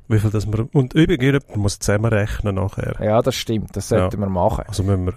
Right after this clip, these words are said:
Speaker 1: müssen wir Strichli machen.
Speaker 2: Oh je.
Speaker 1: Beim fünften ist es ein Querstrich.
Speaker 2: Das ist, das ist beim Jassen, oder?
Speaker 1: Glaub, ja.
Speaker 2: Mhm.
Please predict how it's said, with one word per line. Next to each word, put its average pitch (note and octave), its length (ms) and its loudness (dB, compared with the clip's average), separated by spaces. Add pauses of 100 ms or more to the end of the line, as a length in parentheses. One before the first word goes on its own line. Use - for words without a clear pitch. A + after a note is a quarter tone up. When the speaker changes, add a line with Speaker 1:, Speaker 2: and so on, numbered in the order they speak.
(140)
Speaker 1:
müssen G#2 120 0
wir - 60 -2
Strichli G#2+ 560 -2
machen. A2+ 380 -6
Speaker 2:
Oh F2+ 40 -8
je. F#2 440 2 (220)
Speaker 1:
Beim A2+ 160 0
fünften C#3+ 520 2
ist G#2+ 140 -2
es - 100 -6
ein A2 80 -4
Querstrich. G#2+ 760 -2 (1120)
Speaker 2:
Das G#2+ 160 -12
ist, - 120 -20 (380)
das A#2 160 -8
ist A2+ 100 -8
beim B2+ 260 2
Jassen, G#2+ 500 0
oder? A#2 260 -4 (560)
Speaker 1:
Glaub, E2+ 380 -6
ja. - 100 -10 (160)
Speaker 2:
Mhm. F2 340 -8